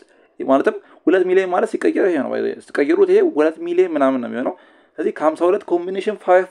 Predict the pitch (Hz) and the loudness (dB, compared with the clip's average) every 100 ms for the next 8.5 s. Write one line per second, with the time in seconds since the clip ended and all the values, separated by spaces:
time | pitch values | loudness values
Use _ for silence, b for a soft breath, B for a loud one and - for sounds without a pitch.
0 | - 330 - - B B B 180 202 190 | -2 -2 -2 -14 B B B 2 4 6
1 | 185 170 156 151 117 113 120 151 127 156 | 6 6 2 -2 -2 0 2 2 2 0
2 | 156 156 160 160 160 160 156 151 156 156 | 0 -2 -6 -2 -2 0 0 0 0 -4
3 | - - 147 160 160 160 _ - _ _ | -10 -2 4 6 4 0 _ -20 _ _
4 | _ - 160 156 151 _ _ _ _ 156 | _ -2 -2 -2 -10 _ _ _ _ 2
5 | 165 170 185 - - _ _ _ - 175 | 2 2 -2 -4 -10 _ _ _ 0 6
6 | 175 170 131 147 143 147 170 180 208 - | 6 4 -2 -2 0 0 -4 -4 -6 -2
7 | 160 165 131 120 110 113 110 123 123 127 | 0 2 2 0 -2 -8 -4 -4 0 -2
8 | 110 120 143 151 208 | 0 0 2 2 0